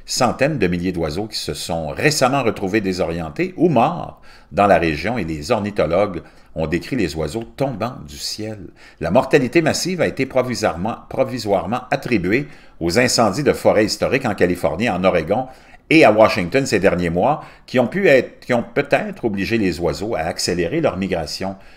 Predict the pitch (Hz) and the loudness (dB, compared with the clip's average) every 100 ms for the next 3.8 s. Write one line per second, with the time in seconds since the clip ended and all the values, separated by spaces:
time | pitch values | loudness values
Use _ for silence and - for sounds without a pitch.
0 | - - - - 73 76 - - 113 - | -20 -20 -20 -12 -8 -6 -2 0 0 -2
1 | - 117 - - - - - - _ - | -4 -4 -4 -16 -20 -20 -20 -20 _ -8
2 | 80 80 - 117 - - 165 98 104 - | -4 -4 2 2 2 2 2 4 2 2
3 | 165 147 107 - 165 143 71 | 0 0 -2 -2 -2 -4 -10